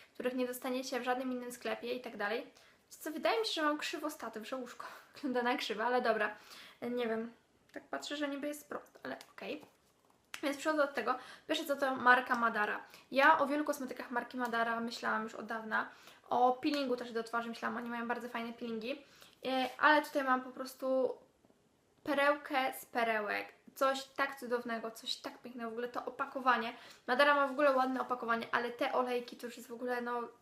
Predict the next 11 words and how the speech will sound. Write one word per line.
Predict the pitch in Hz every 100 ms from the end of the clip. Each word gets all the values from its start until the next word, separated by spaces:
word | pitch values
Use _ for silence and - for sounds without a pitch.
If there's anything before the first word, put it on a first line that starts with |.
| _ _ _ _ _ -
zobaczcie. | 240 226 220 - - 220 - _ _ _ - - -
Trochę | 381 403
mi | 392
to | 302
przy-, | - -
przypomina | - 262 302 294
Rituals, | 277 285 285 220 214 240
tak | 233 226
wiecie, | 254 381 294
z |
wyglądu. | 247 247 226 226